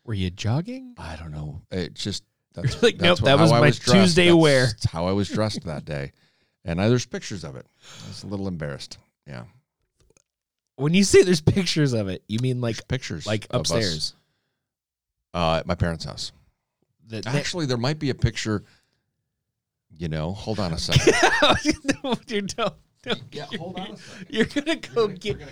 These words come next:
Speaker 2: carry the
Speaker 1: you're gonna
Speaker 2: podcast
Speaker 1: go
Speaker 2: for a
Speaker 1: get the
Speaker 2: second. I'm
Speaker 1: picture.
Speaker 2: gonna go get it.
Speaker 1: I, the fact that you are willing to expose yourself, we're, <sighs> I, I don't know.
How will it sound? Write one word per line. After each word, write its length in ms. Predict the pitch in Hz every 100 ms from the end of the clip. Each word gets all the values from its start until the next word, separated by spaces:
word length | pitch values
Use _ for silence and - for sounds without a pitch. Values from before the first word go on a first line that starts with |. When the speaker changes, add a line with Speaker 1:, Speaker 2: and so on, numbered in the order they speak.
| -
Speaker 2:
carry 180 | 143 135
the 120 | -
Speaker 1:
you're 180 | 147 170
gonna 220 | 170 185 165
Speaker 2:
podcast 40 |
Speaker 1:
go 100 | 170
Speaker 2:
for 0 |
a 40 | 160
Speaker 1:
get 200 | 156 156
the 60 | 156
Speaker 2:
second. 100 | 156
I'm 80 | 139
Speaker 1:
picture. 220 | 123 120
Speaker 2:
gonna 200 | - 143
go 120 | 127 120 120
get 40 |
it. 20 | 139
Speaker 1:
I, 380 | 160 175 160 -
the 220 | 156 165
fact 360 | 147 208 240 -
that 140 | 208
you 280 | 147 165 190
are 120 | 190 160
willing 680 | 151 165 165 139 120 123 131 _ _ _ -
to 300 | - 160 151 147
expose 680 | 135 - - 147 151 156 143
yourself, 480 | 131 - 127 123 - _ - - -
we're, 260 | 156 190 -
<sighs> 480 | - - - - 143
I, 140 | 160 - _ _ _ _ _ 466 466 _ _ _ _ 294 _ _ _ _ _ _ _ _ -
I 180 | 165 330
don't 240 | 370 180
know. 560 | 160 170 202 196 165